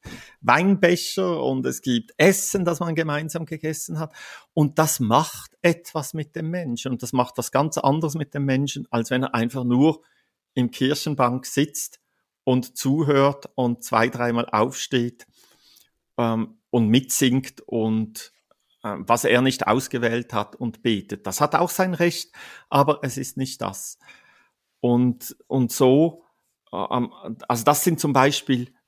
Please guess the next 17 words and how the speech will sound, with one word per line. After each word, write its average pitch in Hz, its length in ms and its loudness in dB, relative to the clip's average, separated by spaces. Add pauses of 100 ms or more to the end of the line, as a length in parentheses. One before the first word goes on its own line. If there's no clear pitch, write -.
praktische - 640 0
Auswirkungen. 143 880 -2 (460)
Ach, - 420 -2 (420)
das 117 200 -2
gemeinsame 117 600 0
Essen 127 400 -2
hat 123 180 -4
ja 107 100 0
eine 101 160 -2
ganz 110 400 -4
hohe 131 480 2 (380)
theologische 117 760 2
Bedeutung, 117 840 -2
ist - 220 -6
ja 110 120 0
was 98 220 -6
Gottesdienstliches. - 1300 -6